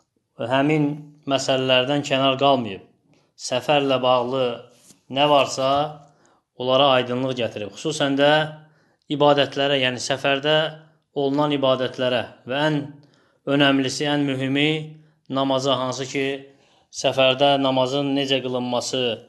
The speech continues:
qısaldılması və cəm olması, bu kimi məsələlər hamısına şəriətimiz aydınlıq gətirib. Eləcə də oruca, səfərdə oruc tutulurmu, yoxsa oruc tutulmur?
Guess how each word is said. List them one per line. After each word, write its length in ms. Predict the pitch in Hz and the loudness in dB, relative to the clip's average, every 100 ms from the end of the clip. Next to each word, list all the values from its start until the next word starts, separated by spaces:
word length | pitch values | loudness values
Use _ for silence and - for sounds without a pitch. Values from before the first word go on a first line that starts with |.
| _ _ _ | _ _ _
qısaldılması 920 | 127 - 131 127 131 127 120 - 135 127 | -6 0 2 2 -2 -2 -2 -2 -4 -2
və 120 | 127 | -2
cəm 240 | 131 143 135 | 0 0 0
olması, 460 | 127 127 117 139 135 113 - - | -2 -2 -4 -4 -4 -6 -10 -8
bu 100 | 151 | -6
kimi 240 | 151 143 135 | -2 0 0
məsələlər 640 | 127 127 127 135 147 147 - - _ _ _ _ | 0 0 2 4 6 4 -2 -20 _ _ _ _
hamısına 540 | 139 151 143 - 135 135 | -2 0 0 -2 -2 0
şəriətimiz 520 | - 131 120 135 131 | 0 0 0 -4 -2
aydınlıq 440 | 123 120 120 123 | -2 -2 -6 -6
gətirib. 340 | 117 101 101 120 | -6 -8 -8 -6
Eləcə 240 | 156 165 | -2 2
də 80 | 175 | 6
oruca, 420 | 165 156 135 147 110 - - _ _ _ | 6 6 4 4 2 0 -20 _ _ _
səfərdə 440 | - 131 143 139 147 | -12 -4 -2 -2 -4
oruc 300 | 139 147 147 | -4 -6 -8
tutulurmu, 560 | - 135 147 143 143 | -8 2 2 4 2
yoxsa 400 | 143 143 - 139 143 143 - - _ _ _ _ | 4 2 4 4 6 4 -2 -20 _ _ _ _
oruc 420 | 131 135 147 143 - - _ | -8 -2 -2 -4 -12 -18 _
tutulmur? 520 | - 156 139 117 98 | -4 0 0 0 -6